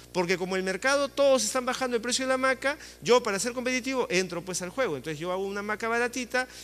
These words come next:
y el consumidor, cuando lo toma, no pasa nada con la maca, entonces ya perdieron la fe en la maca. Y la maca purita, bien hecha, se exporta.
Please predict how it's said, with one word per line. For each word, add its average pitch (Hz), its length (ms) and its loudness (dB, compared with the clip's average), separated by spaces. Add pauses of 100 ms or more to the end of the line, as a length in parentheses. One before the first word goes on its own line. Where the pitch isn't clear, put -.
y 160 180 -2
el 160 100 0
consumidor, 175 500 -2
cuando 233 220 0
lo 240 100 2
toma, 247 240 -2
no 196 160 -4
pasa 220 220 -2
nada 233 180 -2
con 240 120 0
la 240 60 2
maca, 247 220 -2
entonces 196 260 -6
ya 202 140 -4
perdieron 185 500 -6
la 180 120 -6
fe 233 140 -8
en 220 100 -8
la 214 80 -8
maca. 226 320 -6 (880)
Y 165 100 0
la 165 140 6
maca 226 320 2
purita, 254 540 2
bien 226 340 -2
hecha, 262 280 0
se - 120 2
exporta. 160 560 -2